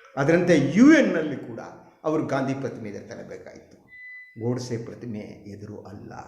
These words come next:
ಗೋಡ್ಸೆ ವಾದಿಗಳು ಮೋದಿ ಸಂಪುಟದಲ್ಲಿದ್ದಾರೆ, ಗೋಡ್ಸೆ ವಾದಿಗಳು ಬಿ ಜೆ ಪಿಯಲ್ಲಿದ್ದಾರೆ. ಆದರೆ ಭಾರತದ ನೆಲವನ್ನು ದಾಟಿದರೆ ಗೋಡ್ಸೆ ವಾದಿಗಳಿಗೆ ಯಾವ ಬೆಲೆಯೂ ಇಲ್ಲ.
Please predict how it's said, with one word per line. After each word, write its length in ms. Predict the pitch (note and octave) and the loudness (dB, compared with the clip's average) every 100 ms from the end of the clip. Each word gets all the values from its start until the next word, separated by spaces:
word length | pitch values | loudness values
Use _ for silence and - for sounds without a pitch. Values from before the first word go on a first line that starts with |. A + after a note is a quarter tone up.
| - _ _ _ _ _ _ _ _ _ _ _ A#2+ | -20 _ _ _ _ _ _ _ _ _ _ _ -2
ಗೋಡ್ಸೆ 440 | C3+ F3+ F3+ E3+ | 4 4 4 4
ವಾದಿಗಳು 540 | B2+ B2 D#3 D#3 D3+ - - - - - _ _ _ _ _ _ _ _ B2 | 4 4 4 4 2 0 -6 -14 -20 -20 _ _ _ _ _ _ _ _ -6
ಮೋದಿ 540 | B2 C#3 B2 G#2 - - | -2 0 -2 -2 -8 -4
ಸಂಪುಟದಲ್ಲಿದ್ದಾರೆ, 1300 | B2 - - G2 G#2+ G2+ - F#2 - - - _ _ _ _ _ _ B2+ | -4 -4 -6 -8 -8 -12 -12 -12 -12 -16 -20 _ _ _ _ _ _ 2
ಗೋಡ್ಸೆ 420 | G3 G#3 G#3+ E3+ | 4 4 2 2
ವಾದಿಗಳು 840 | C3 D#3 E3+ D3 A#2+ - - A2 | 4 2 2 0 -4 -6 -14 -10
ಬಿ 120 | B2 | -8
ಜೆ 200 | A#2+ A#2+ | -6 -6
ಪಿಯಲ್ಲಿದ್ದಾರೆ. 580 | G#2+ G#2+ G2+ F#2+ F2+ F#2+ - - - - | -8 -10 -12 -12 -14 -14 -16 -20 -20 -6
ಆದರೆ 600 | A#2+ C#3 C3+ A#2+ - - - - - | 0 2 2 -2 -4 -12 -18 -20 -6
ಭಾರತದ 540 | G#2+ C3 D#3 D3 C#3+ B2 | 0 2 4 2 0 -2
ನೆಲವನ್ನು 800 | A2+ A2+ D#3+ D#3+ D3+ C#3 B2+ B2 | -2 2 2 4 2 0 -2 0
ದಾಟಿದರೆ 800 | C3 F3+ F3 C3 A2 G2+ - - - A#2+ | 2 2 2 -2 -4 -6 -12 -20 -20 -4
ಗೋಡ್ಸೆ 380 | C3+ D#3 D3 D3 | 0 0 0 -2
ವಾದಿಗಳಿಗೆ 920 | A#2+ A2+ G#2+ G#2+ G#2+ G2 - - _ A#2 | -2 -2 -6 -8 -12 -14 -16 -20 _ -6
ಯಾವ 640 | A2 A#2+ D3 D#3+ D#3 - | 0 4 4 4 2 0
ಬೆಲೆಯೂ 460 | A#2 G#2+ A2+ A#2 G#2+ | -6 -6 -6 -8 -8
ಇಲ್ಲ. 240 | G2+ F2+ | -12 -12